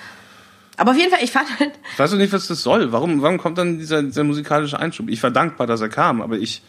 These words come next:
Speaker 2: ähm, hab jetzt nicht unbedingt Verständnis dafür.
Speaker 1: Ich kann ja mal kurz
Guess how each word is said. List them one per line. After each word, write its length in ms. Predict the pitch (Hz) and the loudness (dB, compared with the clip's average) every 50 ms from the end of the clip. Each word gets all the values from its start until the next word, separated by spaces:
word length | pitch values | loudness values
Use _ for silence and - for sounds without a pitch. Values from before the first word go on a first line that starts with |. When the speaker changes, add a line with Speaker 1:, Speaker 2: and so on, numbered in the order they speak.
| - - - - - - - _ - | -20 -20 -20 -20 -20 -20 -20 _ -4
Speaker 2:
ähm, 320 | 85 107 113 113 98 78 | -2 0 0 0 0 -2
hab 280 | 92 117 113 - - 104 | -4 -6 -8 -10 -6 -4
jetzt 200 | 113 117 - - | -4 -2 -2 -2
nicht 120 | 123 127 | 0 2
unbedingt 240 | 120 127 117 113 107 | 2 2 2 0 -2
Verständnis 480 | - - 104 - 147 190 - - 113 - | -4 -6 -2 0 0 0 0 -4 -6 -8
dafür. 320 | - 98 - - 98 101 101 - - - - - - | -10 -12 -10 -12 -14 -14 -14 -16 -20 -20 -20 -14 -12
Speaker 1:
Ich 140 | - 185 - | -10 -10 -4
kann 160 | - 202 220 | -2 2 4
ja 120 | 247 247 247 | 4 4 6
mal 180 | 240 214 214 | 4 4 2
kurz 420 | 214 - 226 226 220 - - - | 0 -2 -2 -2 -2 -4 -10 -16